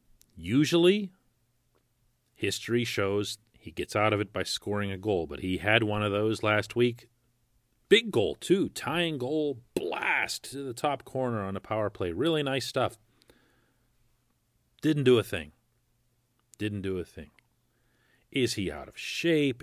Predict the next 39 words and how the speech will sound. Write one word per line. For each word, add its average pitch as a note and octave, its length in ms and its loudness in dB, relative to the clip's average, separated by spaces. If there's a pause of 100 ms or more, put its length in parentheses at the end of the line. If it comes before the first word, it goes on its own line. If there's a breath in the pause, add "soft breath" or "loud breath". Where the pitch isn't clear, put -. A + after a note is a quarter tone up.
Is B2+ 260 0
he D2+ 260 -10
pouting D3+ 460 0
about B2 360 -2
something? B2 560 -4 (180)
I A#2+ 100 -2
don't D#2+ 200 -6
know. A2 180 -6
I C3+ 40 -4
mean, D3+ 200 -4 (640 loud breath)
you F3+ 160 4
heard D#3 400 8 (1200)
in C3 140 0
the B2+ 80 6
opening B2 360 6
segment B2+ 420 2
there G2+ 160 6
a G2 40 2
little G#2+ 180 0
bit G#2+ 200 2
of F#2+ 100 -2
what G2+ 160 -4
he A2+ 120 -6
said C#3+ 300 2
after G2+ 320 2
the F2 60 -4
game A#2+ 420 2 (840)
last A2 360 2
night G#2+ 240 0
in F#2 120 -2
Boston. E3+ 440 0
He A3 140 2
did, G#3+ 260 -10 (220)
you G3 120 -4
know, A#3+ 180 0
he G3+ 180 4
sounds A#3+ 520 2
like A3 260 6
he's A3 420 -2